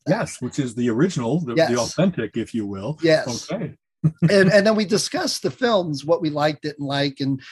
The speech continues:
Speaker 1: you know, we go through, and there's a lot of spoilers, F Y I, but
Speaker 2: Yes.
Speaker 1: there, most of the movies on his list I've not seen. So it's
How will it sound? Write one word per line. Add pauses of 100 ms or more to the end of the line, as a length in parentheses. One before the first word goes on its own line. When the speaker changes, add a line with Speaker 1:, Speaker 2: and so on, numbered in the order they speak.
(240)
Speaker 1:
you
know,
we
go
through,
and
there's
a
lot
of
spoilers, (120)
F
Y
I, (360)
but
Speaker 2:
Yes. (120)
Speaker 1:
there, (380)
most
of
the
movies
on
his
list
I've
not
seen. (360)
So
it's